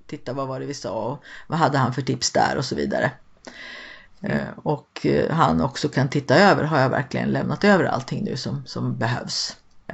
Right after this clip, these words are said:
Speaker 1: Så. Men, eh, anledningen till att vi pratar här idag, det är ju att ni faktiskt för ganska många år sedan gjorde den här resan och började jobba aktivitetsbaserat. Och då hade ni en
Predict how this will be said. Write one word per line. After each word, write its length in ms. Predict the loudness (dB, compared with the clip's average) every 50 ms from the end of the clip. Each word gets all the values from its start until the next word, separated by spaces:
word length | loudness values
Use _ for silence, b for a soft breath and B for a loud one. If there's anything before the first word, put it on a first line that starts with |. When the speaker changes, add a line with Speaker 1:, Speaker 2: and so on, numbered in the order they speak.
| -16 -18 -20 -20 -20 -16
Speaker 1:
Så. 300 | -10 -6 -4 -4 -4 -6 -2 2
Men, 240 | 4 6 8 8
eh, 160 | 8 6 6 6
anledningen 300 | 6 6 6 4 4 6 4 4 4 0
till 80 | -2
att 60 | 0
vi 120 | 0 0 2
pratar 320 | 2 0 0 2 4 4
här 140 | 6 6 6
idag, 360 | 4 4 4 4 4 4 6
det 60 | 6
är 60 | 6 6
ju 80 | 6 6
att 220 | 4 2 0 -2
ni 240 | -2 0 0 0 0
faktiskt 280 | -2 -2 -4 -4 -4
för 140 | -4 -2 -2 -2 0
ganska 280 | -2 -2 -2 0 0
många 160 | 0 0 0 0
år 180 | 0 0 0
sedan 180 | 0 0 0 0
gjorde 180 | 0 0 0
den 80 | 0 0
här 160 | 0 0 -2
resan 380 | 0 0 -2 -2 -2 -4 -4 -2
och 60 | 0
började 180 | 2 4 4 4
jobba 200 | 4 2 0 0
aktivitetsbaserat. 1400 | -2 -2 -4 -4 -2 -2 0 2 2 0 0 -2 -4 -2 -2 0 2 2 2 2 2 2 0 -2 -4 -10 -18 -18 B B B B B B B B B B 2
Och 120 | 4 6
då 160 | 8 8 8
hade 420 | 8 8 8 8 8 8 6 6 6
ni 280 | 6 6 4 2 0 0
en 240 | 0 0 0 0